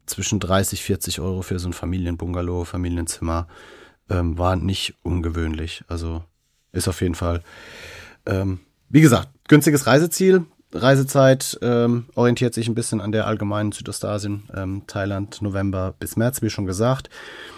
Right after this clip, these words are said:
Trockenzeit halt eben dann meist sonnig, da ist die Luftfeuchtigkeit ein bisschen angenehmer und, ähm, ja, gerade für Rundreisen ins Land, äh, durchs Land ist diese Zeit, denke ich, ideal. Regenzeit beginnt dann so meistens klassisch ab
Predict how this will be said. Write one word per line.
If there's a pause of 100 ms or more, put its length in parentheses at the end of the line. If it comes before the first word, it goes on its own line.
(560)
Trockenzeit
halt
eben
dann (100)
meist
sonnig,
da
ist
die
Luftfeuchtigkeit
ein
bisschen
angenehmer
und,
ähm, (340)
ja, (100)
gerade
für
Rundreisen
ins
Land, (140)
äh,
durchs
Land
ist
diese
Zeit,
denke
ich, (560)
ideal.
Regenzeit
beginnt
dann
so
meistens
klassisch
ab